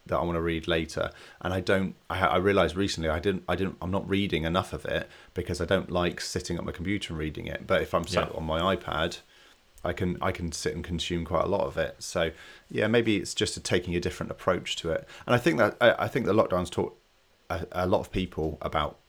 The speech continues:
Speaker 1: making sure you take the right approach to things, how you work from home, you know, finding yourself some dedicated space. Don't s-, sit at the dining room table with kind of kids running around or whatever.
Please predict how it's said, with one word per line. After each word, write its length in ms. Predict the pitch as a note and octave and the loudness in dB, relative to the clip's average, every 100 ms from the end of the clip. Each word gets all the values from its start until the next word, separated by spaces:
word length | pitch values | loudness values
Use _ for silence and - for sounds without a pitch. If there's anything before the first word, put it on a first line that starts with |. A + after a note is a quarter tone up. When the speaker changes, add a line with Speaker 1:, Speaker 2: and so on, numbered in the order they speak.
| _ - | _ -6
Speaker 1:
making 540 | E2+ E2+ E2+ D#2+ D#2 - _ _ | -4 -4 -6 -6 -6 -10 _ _
sure 260 | - - E2 | -10 -4 -2
you 140 | D#2 | -4
take 400 | D2 E2 D2+ - | -4 -4 -4 -6
the 100 | F2 | -6
right 260 | D#2+ E2+ - | 0 2 0
approach 440 | - E2+ D2 - | -2 -2 -2 -4
to 280 | - E2+ D#2 - - - _ | -4 -2 -4 -6 -20 -20 _
things, 300 | - E2+ D#2 | -2 -2 -2
how 180 | - F2 | -2 0
you 120 | E2+ | 2
work 200 | D#2+ D#2 | 2 -2
from 140 | - D2 | -2 -6
home, 480 | E2 D#2 D#2 D2 - _ - | 0 0 0 -6 -12 _ -12
you 120 | F2 | -8
know, 220 | D2 C#2+ C#2+ - C#2 | -6 -6 -8 -12 -6
finding 260 | F2+ E2 | -4 -4
yourself 260 | D2 - D#2 | -4 -4 -4
some 140 | D#2+ | -4
dedicated 400 | D2+ D2+ D2 D2+ | -4 -4 -4 -6
space. 300 | - D#2 C#2+ | -4 -4 -4
Don't 240 | - E2 - | -2 -4 -4
s-, 220 | - - _ | -10 -12 _
sit 220 | - - | -6 -6
at 60 | - | -4
the 60 | |
dining 220 | D#2 D#2+ D2 | -2 -2 -2
room 140 | D2 | -6
table 300 | - D#2+ D2 | -6 -6 -4
with 360 | D2+ C#2+ - - | -8 -8 -14 -10
kind 160 | D2 | -8
of 60 | C#2+ | -8
kids 280 | - C#2+ - | -8 -8 -4
running 220 | D2+ D2 | -4 -4
around 320 | D2+ D2 D2 | -4 -4 -4
or 60 | D2+ | -6
whatever. 420 | C#2+ D2 D2+ | -4 -4 -4